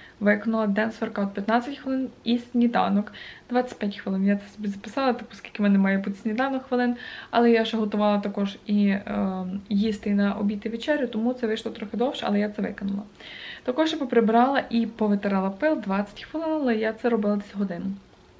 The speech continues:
Помитися, плюс голова і привести себе в порядок. Це я мала на увазі, що намалюватися, такі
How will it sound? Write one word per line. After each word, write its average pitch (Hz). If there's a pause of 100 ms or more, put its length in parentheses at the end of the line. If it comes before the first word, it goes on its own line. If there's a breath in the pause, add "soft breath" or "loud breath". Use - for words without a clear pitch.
(920 loud breath)
Помитися, 320
плюс 262
голова 220
і 233
привести 208
себе 208
в 196
порядок. 247
Це 220
я 208
мала 208
на 202
увазі, 196
що 202
намалюватися, 277
такі 202